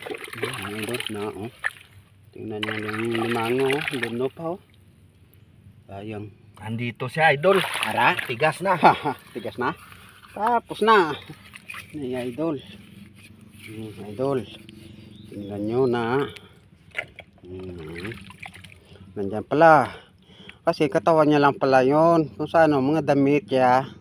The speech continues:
Speaker 1: Mga damit niya pa lang yun. <laughs> Tingnan nyo, ha. Pag nahuli yan, bilib si Master Pani sa amin.
Speaker 2: Hindi siya sumama.
Speaker 1: Hindi siya sumama kasi nahihiya sa daw mag-, ano.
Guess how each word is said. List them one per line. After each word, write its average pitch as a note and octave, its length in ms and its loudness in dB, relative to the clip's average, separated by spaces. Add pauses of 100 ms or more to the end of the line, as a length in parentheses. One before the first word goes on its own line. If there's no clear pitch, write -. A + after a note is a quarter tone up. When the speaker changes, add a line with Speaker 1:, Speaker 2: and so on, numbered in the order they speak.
(600)
Speaker 1:
Mga C#3 180 -6
damit C3 300 -2
niya B2 160 -4
pa - 80 -10
lang A2 160 -2
yun. C3 300 2 (1400)
<laughs> - 80 -2 (720)
Tingnan G#2+ 260 -8
nyo, C3 160 -2
ha. B2 160 -4 (840)
Pag A#2 160 -8
nahuli C3 420 2
yan, E3 220 4 (800)
bilib B2+ 260 -4
si C#3 140 -2
Master B2+ 340 -4
Pani B2 380 -2
sa A#2 180 -8
amin. C#3 460 8 (1300)
Speaker 2:
Hindi - 220 -10
siya F3+ 140 -2
sumama. E3+ 540 2 (320)
Speaker 1:
Hindi B2+ 120 -6
siya C3+ 140 -10
sumama C3 460 0
kasi D3 560 2 (480)
nahihiya C3 400 2
sa A#2+ 160 -6
daw B2 260 0
mag-, G#2+ 540 -8
ano. D3+ 320 0